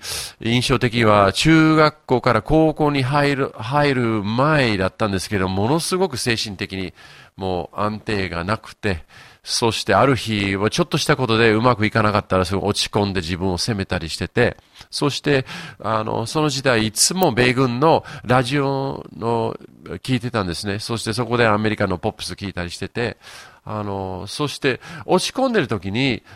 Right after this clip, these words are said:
特に、まあ、いろんな、えー、いろんな曲聴いたりしてて、あの、元気をちょっと上げようとしてたんだけど、ある、ある方の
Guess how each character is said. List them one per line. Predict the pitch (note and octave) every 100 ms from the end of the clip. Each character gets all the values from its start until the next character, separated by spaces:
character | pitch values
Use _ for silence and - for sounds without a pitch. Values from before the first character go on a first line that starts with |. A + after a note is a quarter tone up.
| -
特 | A#3 G#3+ E3
に、 | B2
ま | A2+ G#2+
あ、 |
い | A#2+ D3
ろ | A#2
ん | A#2 C#3+
な、 | E3 D#3 - - _ -
え | B2 B2 A#2+ A#2
ー、 |
い | C#3
ろ | E3
ん | E3
な | E3
曲 | - E3+ B2
聴 | A2
い | D3
た | C#3
り | B2
し | -
て | B2
て、 | - C3 B2 - F#2 G2
あ | G#2
の、 | G2+ G2+
元 | B2+ B2+
気 | A#2 A2+
を | G#2
ち | A#2
ょ |
っ |
と | G2
上 | G2
げ | G#2+
よ | B2
う | B2
と | A2
し | -
て | D3+
た | C3
ん |
だ | G2
け | F#2+
ど、 | G2+ - F3+ D3
あ | - G3+
る、 | A#3+ F3 C#3 - -
あ | E3
る | A#3
方 | - D3+ B2
の | G2+ G2 F2